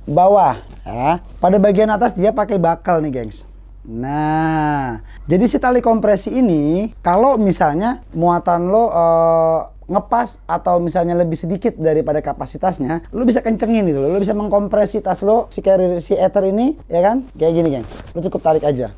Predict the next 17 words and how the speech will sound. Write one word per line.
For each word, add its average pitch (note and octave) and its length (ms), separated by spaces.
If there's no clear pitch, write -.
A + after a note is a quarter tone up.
biar F3 320
lebih F#3 240
singset A3 480
gitu C#3+ 240
loh. A2+ 80
Jadi D#3 160
lebih, E3+ 240
lebih E3 240
rapi E3 480
gitu C3+ 80
kan, D3+ 80
lebih C#3 240
simpel. C#3 480
Nah, A#2+ 160
jadi A#2+ 320
nggak C#3+ 160
yang, C#3+ 240